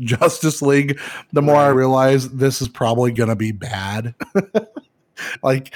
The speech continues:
Speaker 2: True.
Speaker 1: it just doesn't, it doesn't sound like the smartest of ideas. So, um, you know, we'll see.
Speaker 2: And
Speaker 1: I don't
Speaker 2: when does
Speaker 1: know.
Speaker 2: that come out again?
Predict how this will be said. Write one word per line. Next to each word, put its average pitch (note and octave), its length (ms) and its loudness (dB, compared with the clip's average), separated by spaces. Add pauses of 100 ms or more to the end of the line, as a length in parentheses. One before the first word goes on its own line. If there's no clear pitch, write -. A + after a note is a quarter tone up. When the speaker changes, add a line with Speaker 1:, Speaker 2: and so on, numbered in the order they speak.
(140)
Speaker 2:
True. G2+ 480 -12 (140)
Speaker 1:
it F#3 160 2
just - 260 0
doesn't, D3 480 0 (920)
it F3 200 -12
doesn't D3+ 580 2 (180)
sound C3+ 400 0
like C3 200 0
the B2 80 -2
smartest B2 540 0
of A#2+ 100 2
ideas. G2 520 -4
So, G2+ 380 -2 (360)
um, G#2+ 400 0 (140)
you G#3+ 100 4
know, C3+ 360 0 (600)
we'll A3 140 2
see. C#3 360 0 (800)
Speaker 2:
And D3+ 100 -2
Speaker 1:
I G#3 40 4
don't G#3 80 4
Speaker 2:
when D3 100 4
does B2+ 140 4
Speaker 1:
know. D#3+ 60 2
Speaker 2:
that A#3+ 260 0
come G3+ 240 0
out C#3 200 0
again? F#3+ 380 -10